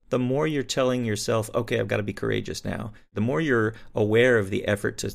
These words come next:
screw up your courage, the more you're kinda shaking and trembling and getting nervous. I mean,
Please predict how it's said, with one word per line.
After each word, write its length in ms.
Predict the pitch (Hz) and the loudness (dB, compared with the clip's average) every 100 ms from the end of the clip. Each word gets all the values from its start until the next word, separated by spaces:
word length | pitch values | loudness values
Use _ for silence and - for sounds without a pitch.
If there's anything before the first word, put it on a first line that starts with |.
| - | -10
screw 260 | - - 120 | -12 -2 0
up 80 | 107 | 0
your 100 | 98 | -2
courage, 440 | - 113 98 95 - - - - - | 2 4 4 0 -10 -12 -10 -6 -2
the 80 | |
more 160 | 170 277 | -2 0
you're 140 | 285 | -2
kinda 240 | 202 196 147 | 0 0 0
shaking 420 | - 147 - 135 | 0 0 0 -2
and 140 | 107 | 0
trembling 360 | 110 113 113 110 | 0 0 0 0
and 80 | 101 | 0
getting 240 | 101 101 101 | 0 0 0
nervous. 380 | 127 120 - | 0 -2 -2
I 40 | 120 | 0
mean, 240 | 123 113 | 2 0